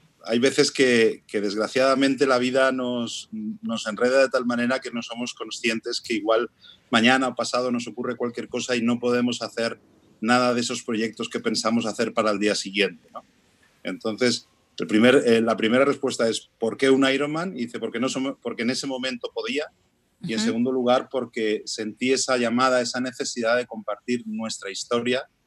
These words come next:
Speaker 1: con la gente por si era, si era de utilidad. Ah, a nosotros nos diagnosticaron en el año dos mil cuatro y han cambiado de, de acá para entonces, han cambiado mucho las cosas. Pero en aquel momento, a mí, con treinta y dos años, un,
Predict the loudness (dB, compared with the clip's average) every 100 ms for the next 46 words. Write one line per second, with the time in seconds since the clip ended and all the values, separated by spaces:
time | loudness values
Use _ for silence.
0 | _ _ _ -6 -2 0 0 -2 0 -2
1 | -2 -2 0 2 2 -2 -4 0 2 2
2 | 0 -2 0 2 0 -2 _ _ _ _
3 | _ 0 4 4 2 0 -6 -4 -4 0
4 | 2 2 4 2 2 -2 0 2 2 0
5 | 0 2 0 -2 -2 -4 -4 4 4 4
6 | -2 -4 -4 -4 -8 -12 -12 -6 0 0
7 | 2 2 2 0 -2 -4 -8 -10 -4 -4
8 | -2 -4 -6 -12 -8 -8 -6 -8 -6 -2
9 | -2 -2 -6 -6 -6 -6 -6 -2 -2 -2
10 | -6 _ -20 -20 _ -8 -4 0 0 2
11 | 2 2 2 0 0 0 -2 -2 0 2
12 | 0 -2 _ -6 -4 -2 -2 2 2 2
13 | 4 4 4 2 0 0 0 0 -4 -8